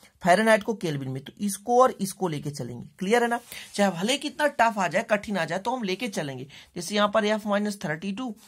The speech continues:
divide by nine, और दोस्तों के माइनस, यहाँ दो सौ तिहत्तर लेके चलते हैं, दशमलव को हटा देते हैं ताकि आसानी हो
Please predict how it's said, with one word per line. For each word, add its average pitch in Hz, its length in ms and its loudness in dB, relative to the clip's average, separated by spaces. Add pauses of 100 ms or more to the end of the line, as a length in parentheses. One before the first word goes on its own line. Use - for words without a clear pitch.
(280)
divide 165 280 4
by 180 180 2
nine, 202 340 0 (300)
और 151 60 -6
दोस्तों 196 320 -2 (140)
के 196 180 2
माइनस, 190 480 0 (320)
यहाँ 208 320 4
दो 254 140 -2
सौ 262 120 -4
तिहत्तर 208 440 0
लेके 190 200 -2
चलते 170 300 -6
हैं, 240 80 -4
दशमलव 220 260 -4
को 196 80 -2
हटा 165 180 -2
देते 143 200 -6
हैं 147 80 -8
ताकि 170 280 -2
आसानी 160 360 -2
हो 139 180 -8